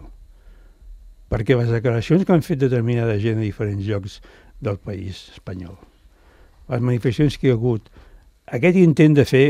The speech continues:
una moció de censura al Parlament, vol dir que ja això ha superat ja un nivell i estem,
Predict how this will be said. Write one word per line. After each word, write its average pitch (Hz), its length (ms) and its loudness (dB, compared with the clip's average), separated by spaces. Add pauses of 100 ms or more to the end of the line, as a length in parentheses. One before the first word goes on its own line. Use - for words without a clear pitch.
(180)
una 143 580 0 (260)
moció 123 560 0
de 143 80 2
censura 113 560 -4 (200)
al 110 120 -8
Parlament, 98 500 -8 (1040)
vol 170 220 10
dir 127 320 0 (320)
que 117 120 0
ja 131 160 2
això 185 300 -2
ha - 100 -12
superat 135 480 -2
ja 127 100 0
un 151 140 -2
nivell 107 400 -4 (680)
i 120 120 -6
estem, 143 400 -2